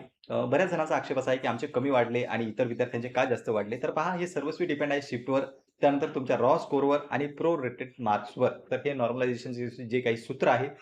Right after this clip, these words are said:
त्यानुसार हे मार्क्स ठरवले जातात आणि तुमचा जो काही फायनल स्कोर आहे किंवा निवडीसाठी कोणत्या स्कोरचा विचार केला जाणार आहे, तर तो आहे सर्वात लास्टचा कॉलम. या कॉलमचा विचार निवडीसाठी केला जाईल, म्हणजे जे तुमचं सिलेक्शन होणार आहे आता पुढे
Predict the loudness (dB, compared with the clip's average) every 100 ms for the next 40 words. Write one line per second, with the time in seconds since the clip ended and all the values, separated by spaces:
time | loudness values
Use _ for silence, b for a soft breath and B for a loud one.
0 | B _ 2 4 2 2 2 2 0 0
1 | 2 2 2 0 -2 b -2 0 0 -2
2 | -2 -2 -4 0 2 2 0 0 0 0
3 | 0 0 2 0 0 -2 -2 -4 -2 -2
4 | -2 -2 -2 0 0 2 2 4 2 2
5 | 0 -4 0 0 0 0 0 0 0 2
6 | 2 2 -2 2 2 4 0 -6 B B
7 | -2 2 4 2 0 0 -4 -2 0 0
8 | 0 -2 0 0 -2 -2 -2 -2 -6 -2
9 | 0 2 0 0 -4 -2 -2 -4 -6 -4
10 | -4 -4 -4 0 2 2 0 0 2 2